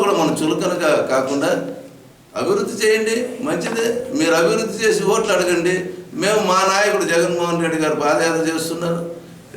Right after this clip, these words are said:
రేపు ఏం చేస్తామన్నది దానిని, ఆ పథకాలని ఆ ప్రజలకు వివరించి మేము ఓట్లు అడుగుతాం. దానికేం తప్పేం లేదు. యుద్ధంలో ఎవరు గెలుస్తారో, మీరు ఎవరి మీద ఎవరు పోటీ చేసుకుంటారో మీకు మేమైతే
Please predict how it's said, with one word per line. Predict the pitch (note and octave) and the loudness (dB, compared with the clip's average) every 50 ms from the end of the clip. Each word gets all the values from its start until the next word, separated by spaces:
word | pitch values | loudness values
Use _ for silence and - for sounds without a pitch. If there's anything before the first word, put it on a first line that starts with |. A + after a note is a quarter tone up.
| G#2+ B2+ | -2 0
రేపు | C#3 C#3 C#3 C3+ B2+ C3 D#3+ | 0 2 2 0 0 2 2
ఏం | F#3 - F#3 F#3+ | 2 0 0 0
చేస్తామన్నది | F#3+ F#3+ F#3+ F3 F3+ F#3+ F#3 F3+ F3 E3 E3 E3+ E3 D#3 C3 - - - - - - B2 C3 | 2 2 2 2 2 2 2 2 2 2 2 2 2 2 2 0 0 -2 -6 -8 -6 -2 0
దానిని, | D3 F3+ G3 G3+ - D#3+ - - - - - - - - - | 2 2 2 2 2 0 0 -2 -4 -8 -10 -12 -4 -2 0
ఆ | D3 D3+ D3+ - - | 2 2 2 2 2
పథకాలని | - - G3 - G#3 G#3 G3 G3 - - D3+ C3+ C3 - - - C3 | 2 0 0 0 2 2 2 2 2 2 0 -2 -2 -4 -4 -2 0
ఆ | C3+ C3+ C3+ C3+ C3+ | 2 2 2 0 0
ప్రజలకు | C#3 D3 F3 G3+ G#3+ G3 F#3 D#3+ E3+ | 0 2 2 4 2 2 2 2 2
వివరించి | F3+ G3+ A#3+ G#3 G3+ F3 F3 F3 B2+ F2 - - D3 | 2 4 4 2 2 2 2 2 2 2 0 0 0
మేము | E3 E3 E3 E3 | 2 2 2 2
ఓట్లు | E3 D#3+ D#3+ D3 | 2 0 0 0
అడుగుతాం. | C#3 C#3 C3 C3+ C#3+ C#3+ D3 - - - - - - | 0 0 -2 -2 -2 -4 -4 -6 -8 -12 -16 -6 -2
దానికేం | - F#3+ G3+ G3+ - F#3 D#3 F#3 | 0 2 2 2 2 0 2 2
తప్పేం | F3+ F3+ F3 G3 F#3+ E3+ D#3+ D#3+ | 0 0 2 0 0 0 0 0
లేదు. | D3+ D3+ D#3+ E3 - - E3 - - - C#3+ | 0 0 0 -2 -4 -4 -4 -8 -6 -4 -4
యుద్ధంలో | E3+ E3+ G3 A3+ A3+ A3 G#3 F#3+ F3+ | -2 0 2 2 2 4 4 4 4
ఎవరు | F#3+ G3 G3 F#3+ F3+ | 4 4 2 2 2
గెలుస్తారో, | G3 F#3+ F3+ F3+ F3 F3 E3+ E3+ E3+ F3 | 2 0 0 0 0 0 0 0 2 2
మీరు | F3 E3+ E3+ F3 | 2 2 4 4
ఎవరి | F#3 G3+ G3+ G3+ | 4 4 2 2
మీద | G3+ G3+ G3 F#3 F#3 | 2 2 2 4 4
ఎవరు | F#3+ F#3+ F#3+ - F#3+ | 4 4 2 2 2
పోటీ | G3+ G3 F#3+ F3 F#3+ | 2 2 2 2 2
చేసుకుంటారో | F#3 F3 F3+ F3 E3 D#3 F#3+ F3+ E3+ G3+ G3+ G3+ - - - - - C3 D#3+ | 2 2 2 0 -2 0 0 2 2 2 2 2 0 -2 -6 -8 -4 -2 0
మీకు | F3+ F3 F3 F3 | 2 4 4 4
మేమైతే | F3 F3 F3 F3+ F3+ F3 F#3+ | 4 2 2 2 2 2 2